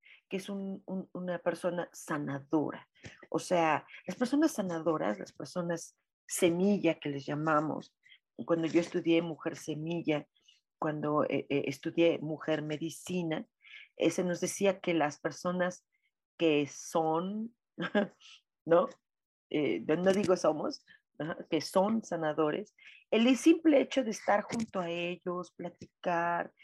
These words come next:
desahogarse, eh, eh, se consideran sanadores, que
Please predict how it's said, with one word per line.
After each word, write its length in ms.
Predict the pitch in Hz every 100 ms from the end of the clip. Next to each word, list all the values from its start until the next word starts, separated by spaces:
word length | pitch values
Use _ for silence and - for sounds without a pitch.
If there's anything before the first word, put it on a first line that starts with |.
| - - -
desahogarse, 1200 | 202 196 185 175 147 185 185 202 202 - 254 - _ _ _ _ _ _
eh, 420 | 180 180 170 165 -
eh, 400 | 165 151 - - _ _ _ _
se 180 | -
consideran 760 | 196 190 175 185 185 170 156 - - _ -
sanadores, 680 | - 160 156 185 180 139 _
que 260 | - 156